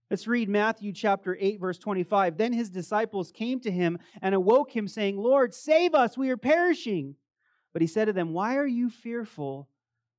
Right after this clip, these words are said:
O you of little faith?" Guys, faith is always the point. It always gets boiled down to faith.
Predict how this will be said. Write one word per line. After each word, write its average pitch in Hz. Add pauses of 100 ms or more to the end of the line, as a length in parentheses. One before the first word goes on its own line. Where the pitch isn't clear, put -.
(120)
O 180
you 175
of 151
little 151 (100)
faith?" 135
Guys, 180
faith 277
is 147
always 147
the 123
point. 120 (1000)
It 233
always 262
gets 214
boiled 180
down 151
to 139
faith. 127